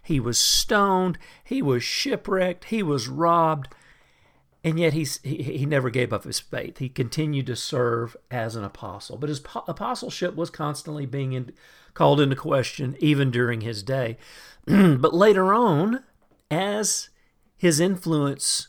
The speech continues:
was seen in the churches that he had planted and in the body of work he left behind, I mean, he's credited with thirteen letters of the New Testament, twenty-seven books in the New Testament, and thirteen of them are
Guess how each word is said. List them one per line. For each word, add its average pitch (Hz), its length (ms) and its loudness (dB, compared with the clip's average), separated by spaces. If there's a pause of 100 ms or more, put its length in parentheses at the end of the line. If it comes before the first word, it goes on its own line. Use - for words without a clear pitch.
(120)
was 135 260 2
seen 143 500 2
in 110 120 -2
the 113 60 -6
churches 151 500 -2
that 139 120 -2
he 135 100 -2
had 135 120 -6
planted 127 480 -4
and 120 160 -4
in 123 40 -6
the 117 120 -6
body 127 320 0
of 120 120 -2
work 127 260 -2
he 135 100 -6
left 127 280 -4
behind, 156 400 -6
I - 20 -6
mean, 123 120 -4
he's 135 140 -6
credited 156 460 2
with 123 220 -4 (420)
thirteen 170 680 2
letters 139 580 2
of 117 140 -4
the 117 60 -4
New 131 180 -2
Testament, 143 500 -4
twenty-seven 151 500 -2
books 139 220 -4
in 135 60 -2
the 123 60 -2
New 127 180 -4
Testament, 135 440 -4
and 120 140 -12
thirteen 170 460 -2
of 123 120 0
them 127 160 -4
are 117 140 -6